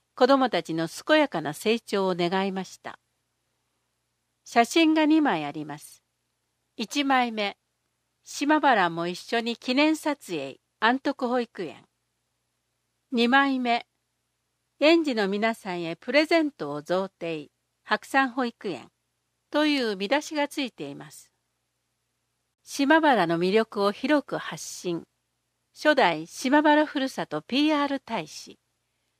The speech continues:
五月六日、島原ふるさとピーアール大使として、本市出身の俳優、宮崎カレンさんを委嘱しました。本市初の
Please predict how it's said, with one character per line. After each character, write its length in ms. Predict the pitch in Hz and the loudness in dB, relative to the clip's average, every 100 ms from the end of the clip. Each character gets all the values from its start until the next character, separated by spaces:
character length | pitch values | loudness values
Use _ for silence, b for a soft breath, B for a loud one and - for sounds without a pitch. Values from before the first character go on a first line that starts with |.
| _ _ _ _ 254 | _ _ _ _ 0
五 100 | 302 | 4
月 320 | 320 - 156 | 4 2 -4
六 240 | 160 165 - | -6 -6 -8
日、 240 | - 147 - _ _ _ _ _ _ | -10 -10 -12 _ _ _ _ _ _
島 360 | - 254 294 | -8 2 4
原 280 | 311 302 302 | 6 6 4
ふ 120 | - | 2
る 120 | 285 294 | -4 -4
さ 180 | 220 | -4
と 160 | - 170 | -2 -4
ピ 300 | - 294 302 | 0 0 2
ー 100 | 302 | 2
ア 20 | |
ー 40 | 294 | 0
ル 120 | 294 | -2
大 280 | 294 285 220 | -2 -2 -2
使 120 | - | -10
と 140 | 139 | -12
し 140 | - - | -14 -12
て、 260 | 151 156 _ _ _ _ | -10 -10 _ _ _ _
本 240 | 311 311 | 2 4
市 180 | - 208 | 2 -8
出 180 | - 180 | -6 -6
身 440 | - - 196 180 | -6 -4 -4 -2
の 120 | 175 175 | -2 -2
俳 360 | - 185 185 | 0 -2 -2
優、 340 | 170 165 160 - _ _ _ | -8 -8 -10 -14 _ _ _
宮 260 | 254 302 330 | 2 4 4
崎 260 | 240 - - | 2 -4 -4
カ 160 | 247 | 0
レ 120 | 262 | 0
ン 80 | 262 | -2
さ 240 | - 156 151 | -4 -6 -4
ん 80 | |
を 80 | 147 | -6
委 80 | 165 | -6
嘱 260 | - 220 - | -4 -4 -4
し 140 | 190 | -8
ま 140 | 180 | -8
し 180 | 175 - | -10 -14
た。 160 | 107 - _ _ _ _ _ _ _ _ _ | -16 -16 _ _ _ _ _ _ _ _ _
本 280 | 302 320 302 | 4 6 4
市 200 | - 190 | 0 0
初 360 | - - 214 | 0 -2 -4
の 220 | 185 175 | -2 -2